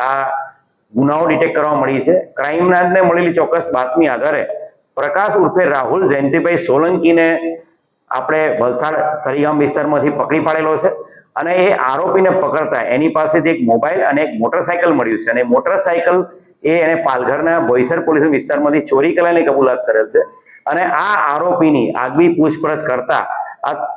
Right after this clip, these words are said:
તમામ જે ઘરફોડ ચોરીઓ છે એની પાછળથી પડદો ઉંચકાઈ ગયો છે. આ ઘરફોડ ચોરી પાછળ નરેશ ઉર્ફે કાંટો, એનો સગો ભાઈ કૈલાસ દલવી, સગો ભાઈ નરેશનો અને જયરામ દલવી, આ ત્રણ લોકો અને સાથે પ્રકાશ સોલંકી,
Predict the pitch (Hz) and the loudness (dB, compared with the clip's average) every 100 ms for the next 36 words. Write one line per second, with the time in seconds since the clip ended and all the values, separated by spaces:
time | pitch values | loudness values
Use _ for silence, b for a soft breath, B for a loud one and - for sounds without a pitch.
0 | - 151 160 196 202 185 135 123 123 165 | -6 -2 0 0 2 0 0 -2 0 0
1 | 180 143 135 151 151 165 165 165 127 147 | 0 0 2 2 2 2 2 0 0 0
2 | 143 127 143 135 135 113 123 135 127 139 | -2 -4 -2 -4 -2 -2 0 0 -2 -4
3 | 139 139 139 180 - B B B - 165 | 2 2 2 -2 -4 B B B -4 0
4 | 175 208 127 127 165 165 151 156 151 131 | 2 2 0 0 0 0 2 2 0 -2
5 | 123 151 110 - - 117 135 160 190 170 | -2 -2 -4 -6 0 2 4 2 2 2
6 | 147 165 160 131 127 160 170 - B B | 2 2 0 -2 0 -2 -2 -6 B B
7 | _ 139 165 165 143 165 175 165 139 143 | _ -4 -2 0 2 2 0 0 0 2
8 | 160 135 131 135 123 85 - - _ 135 | 0 0 0 0 0 -2 -10 -20 _ -4
9 | 147 135 143 139 127 135 135 190 - 117 | -2 0 0 0 0 -2 0 0 2 0
10 | 139 123 131 147 160 131 135 127 120 - | 0 0 0 0 0 0 2 2 2 0
11 | 156 123 160 208 196 - 214 208 135 151 | -2 -2 0 2 2 2 2 2 0 0
12 | 151 135 165 147 147 151 - 139 143 - | -2 -2 -2 -2 -4 -4 -2 0 0 -2
13 | 98 | -6